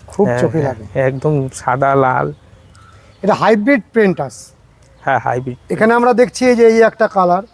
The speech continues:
Speaker 1: এটা আর একটা কালার, আর সাদা তিনটে, এই
Speaker 2: লাল
Speaker 1: একটা,
Speaker 2: একটা।
Speaker 1: চারটে,
Speaker 2: এই দেখো।
Speaker 1: চারটে,
Speaker 2: এই একটা।
Speaker 1: আর এ-, এটা একটা পাঁচটা।
Speaker 2: হ্যাঁ, এখন পাঁচটা আছে।
Speaker 1: পাঁচটা, আর ওই যে একটা ফুল, ওই যে
Speaker 2: এই যে
Speaker 1: অল্প
Speaker 2: একটা
Speaker 1: আছে।
Speaker 2: আছে।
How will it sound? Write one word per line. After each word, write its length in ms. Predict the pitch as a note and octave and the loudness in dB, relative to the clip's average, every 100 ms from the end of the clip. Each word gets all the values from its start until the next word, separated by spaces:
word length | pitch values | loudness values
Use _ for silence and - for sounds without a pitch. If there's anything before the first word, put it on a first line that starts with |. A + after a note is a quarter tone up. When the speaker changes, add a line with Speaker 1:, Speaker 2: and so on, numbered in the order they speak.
| _ _ _ _ _ _ _ _ _ _ _ | _ _ _ _ _ _ _ _ _ _ _
Speaker 1:
এটা 460 | G3+ F#3 G#3+ G#3 G3 | -2 2 4 4 4
আর 80 | F#3+ | 4
একটা 220 | F3 F3+ | 0 -6
কালার, 300 | - D3+ E3 - _ _ _ _ _ _ _ | -6 -8 -8 -14 _ _ _ _ _ _ _
আর 80 | C#3 | -14
সাদা 460 | - E3+ E3+ C#3+ G#2+ - | -6 -2 0 -2 -4 -2
তিনটে, 320 | F#3+ F3 C3+ | 0 0 -4
এই 840 | G#2+ _ _ _ _ - D3+ D3 | -14 _ _ _ _ -20 -6 0
Speaker 2:
লাল 240 | C3+ C3+ C3+ | 2 2 2
Speaker 1:
একটা, 160 | A3 | 2
Speaker 2:
একটা। 140 | B3+ - - _ _ - | 0 -4 -14 _ _ -4
Speaker 1:
চারটে, 520 | F#3+ F3 _ D3 A2+ - - - - - - - | -2 -2 _ -16 -16 -18 -20 -20 -20 -20 -20 -16
Speaker 2:
এই 80 | C#3+ | -6
দেখো। 140 | C3+ B2+ | -2 0
Speaker 1:
চারটে, 440 | C3+ A#2+ A3+ C4 D4 - | -2 0 0 0 -2 -14
Speaker 2:
এই 80 | C#3 | -10
একটা। 260 | A#2+ - - | -10 -8 -2
Speaker 1:
আর 80 | E3+ | 0
এ-, 140 | F3 - _ _ - - | 0 -4 _ _ -20 -8
এটা 240 | F3 E3 | -4 0
একটা 200 | E3+ D3+ C3+ | 0 -2 -6
পাঁচটা। 400 | D3+ C3+ - - - - | -6 -6 -10 -20 -20 -10
Speaker 2:
হ্যাঁ, 220 | B2 A#2+ | -8 -8
এখন 220 | A#2 D#3+ | -4 -4
পাঁচটা 400 | D3+ D3 - - | 0 -2 -2 -4
আছে। 100 | A2 | -4
Speaker 1:
পাঁচটা, 440 | A#2 E3+ - G3 G3 - | -2 -4 -4 -6 -6 -4
আর 100 | F#3 | -2
ওই 100 | G3 | 0
যে 80 | |
একটা 220 | G3+ - D#3+ | 0 0 -6
ফুল, 220 | - C#3+ | -6 -6
ওই 60 | |
যে 100 | C#3 | -6
Speaker 2:
এই 220 | D3 E3 D#3+ | 0 2 2
যে 100 | D3+ | 2
Speaker 1:
অল্প 120 | C#3+ | 0
Speaker 2:
একটা 120 | B2 | -4
Speaker 1:
আছে। 80 | - | -6
Speaker 2:
আছে। 160 | - | -10